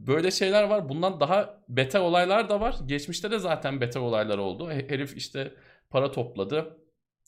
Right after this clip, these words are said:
Gitti yurt dışına kaçtı falan. Böyle adamlar da oldu. Parayı ne için toplamıştı hatırlamıyorum da işte bilmem kaç bin kişiye G T A mı verecekti? Başka bir olay mı vardı? İşte bu hafta yine bir şey daha patladı.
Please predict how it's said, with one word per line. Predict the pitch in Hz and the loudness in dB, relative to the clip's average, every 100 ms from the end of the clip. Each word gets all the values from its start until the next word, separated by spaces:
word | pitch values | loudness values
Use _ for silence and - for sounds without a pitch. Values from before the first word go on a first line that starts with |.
| - | -10
Gitti | 110 123 123 127 127 127 - - | -8 -8 -6 -2 -2 -4 -14 -8
yurt | 113 131 131 | -2 -2 -2
dışına | - 131 123 | -4 0 0
kaçtı | 101 - - | 0 -4 -4
falan. | 135 107 | -2 2
Böyle | 113 | 4
adamlar | 123 131 127 131 131 | 4 4 4 2 0
da | 104 | 0
oldu. | 87 90 - _ - | -6 -10 -16 _ 0
Parayı | 117 139 143 | 2 4 2
ne | 143 | 0
için | 143 123 | -4 -6
toplamıştı | 107 107 101 - 113 | -4 -4 -6 -6 -8
hatırlamıyorum | - 127 170 180 | -6 -6 -4 -6
da | 110 | -8
işte | - 104 104 | -10 -10 -6
bilmem | 117 120 120 | -2 -2 0
kaç | 117 - | -4 -4
bin | 113 | -12
kişiye | - - 104 | -12 -8 -6
G | 98 104 | -4 -4
T | 120 | -2
A | 120 | -2
mı | 123 | 0
verecekti? | 123 123 127 127 127 101 - _ _ _ - - | 0 0 -4 -8 -10 -10 -12 _ _ _ -12 -4
Başka | 104 - 117 | -4 -4 -2
bir | |
olay | 113 117 123 | 2 4 4
mı | 131 | 2
vardı? | 127 127 120 101 | 4 4 2 -6
İşte | - 110 107 | -8 -12 -4
bu | 113 | 2
hafta | 117 123 131 | 2 2 -2
yine | 127 | 0
bir | 120 | 0
şey | 135 120 | 0 0
daha | 123 123 | 0 0
patladı. | 117 - 92 101 127 - | -4 -8 -8 -4 -6 -8